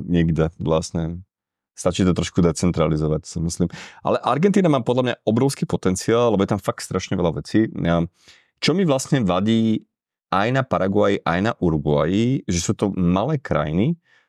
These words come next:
takže, takže tam napríklad nie je alternatívna kultúra, alebo až tak veľa alternatívnej kultúry. A Buenos Aires a Mexico City, to sú dve m-,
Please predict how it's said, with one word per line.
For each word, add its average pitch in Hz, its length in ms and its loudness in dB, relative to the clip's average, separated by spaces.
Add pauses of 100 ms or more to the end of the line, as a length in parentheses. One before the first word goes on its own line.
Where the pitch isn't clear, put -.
(120)
takže, 92 580 2 (480)
takže 101 180 0
tam 117 140 2
napríklad 107 240 0
nie 101 100 4
je 92 80 4
alternatívna 87 640 -4
kultúra, 82 260 -2
alebo 107 220 2
až 104 160 -2
tak 113 160 0
veľa 92 240 0
alternatívnej - 560 -2
kultúry. - 480 -8 (600)
A 82 280 -2 (320)
Buenos 151 500 4
Aires 110 680 0 (320)
a 87 100 -2
Mexico 104 800 0
City, 135 680 0 (320)
to - 100 -12
sú - 180 -4
dve 92 440 2
m-, 95 240 -2